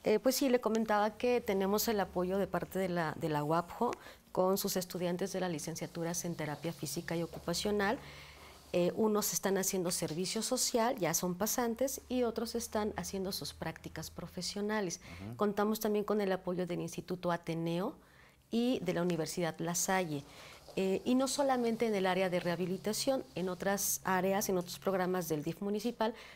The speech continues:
Speaker 1: también nos están apoyando con, en asistencia social, en diferentes licenciaturas, ¿no? Administración, incluso, este, también los que están en gastronomía nos apoyan,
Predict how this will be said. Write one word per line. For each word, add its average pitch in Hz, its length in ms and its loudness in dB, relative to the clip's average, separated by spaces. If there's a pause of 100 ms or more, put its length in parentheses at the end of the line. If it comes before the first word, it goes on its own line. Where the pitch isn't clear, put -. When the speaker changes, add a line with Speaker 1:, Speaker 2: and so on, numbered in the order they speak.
(140)
Speaker 1:
también 214 260 0
nos 247 160 -2
están 185 300 -2
apoyando 165 540 -4
con, - 280 -8
en 160 160 -6
asistencia 165 480 -6
social, 202 520 0 (380)
en 196 200 -2
diferentes 208 520 0
licenciaturas, 180 720 -2
¿no? 160 60 -6
Administración, 202 1000 0 (320)
incluso, 180 640 0
este, 160 360 -2
también 160 340 -4
los 165 120 -8
que - 80 -8
están 156 320 -6
en 156 80 -6
gastronomía 151 800 -2
nos 143 220 -6
apoyan, 170 520 -4